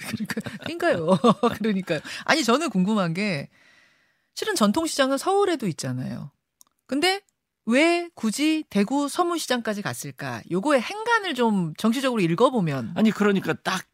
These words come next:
Speaker 2: 저한테 떠오르는 건 그거예요. 지금 인-, 현재 전동-, 전당대회를 앞두고
Speaker 1: 음.
Speaker 2: 윤심을 전파하는 것 아닌가.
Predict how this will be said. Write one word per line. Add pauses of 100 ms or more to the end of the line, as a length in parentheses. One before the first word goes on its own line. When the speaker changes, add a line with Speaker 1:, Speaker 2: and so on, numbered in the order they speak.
(880)
Speaker 2:
저한테
떠오르는
건
그거예요. (760)
지금
인-,
현재
전동-, (140)
전당대회를
앞두고
Speaker 1:
음. (300)
Speaker 2:
윤심을
전파하는
것 (140)
아닌가.